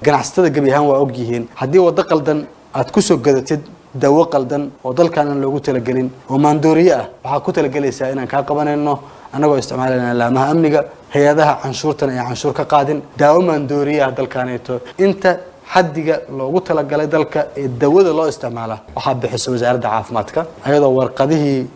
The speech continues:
lagu soo gadan lahaa iyo wax walba ay diyaar yihiin. Inta aanan warqadaha haysanin ee keenaya maandooriyaha, waxaan idin sheegayaa runtii, eh, inaad ka waantoodaan, xoolihiinan aan mar kale ku khasaarinin inaad soo gadataan. Hadda kadibna dalka uusan soo geli karin daawo maandooriye ah,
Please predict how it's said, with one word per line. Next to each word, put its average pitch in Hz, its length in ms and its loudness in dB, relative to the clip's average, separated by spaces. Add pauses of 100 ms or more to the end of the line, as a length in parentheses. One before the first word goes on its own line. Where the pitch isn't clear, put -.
lagu 127 180 -2
soo 139 180 0
gadan 127 300 2
lahaa 120 260 0
iyo 123 140 -2
wax 165 140 0
walba 127 220 -2
ay 117 100 -4
diyaar 110 200 -2
yihiin. 107 260 -4 (120)
Inta 185 340 4
aanan 151 320 0
warqadaha 139 400 2 (120)
haysanin 113 460 -8 (160)
ee 151 140 4
keenaya 170 440 2
maandooriyaha, 135 560 0 (180)
waxaan 139 180 -4
idin 156 140 0
sheegayaa 135 440 0
runtii, 135 380 -2 (280)
eh, 131 120 -2
inaad 147 180 2
ka 180 100 4
waantoodaan, 127 640 0 (200)
xoolihiinan 180 420 6
aan 156 140 -2
mar 156 160 2
kale 147 160 -2
ku - 80 -6
khasaarinin 120 600 -4 (220)
inaad 135 180 -2
soo 139 160 2
gadataan. 117 480 -2 (280)
Hadda 151 220 4
kadibna 135 340 0
dalka 135 300 0
uusan 131 280 -6
soo 160 200 0
geli 139 220 2
karin 120 260 -4 (160)
daawo 131 240 2
maandooriye 117 540 -2
ah, 104 120 -4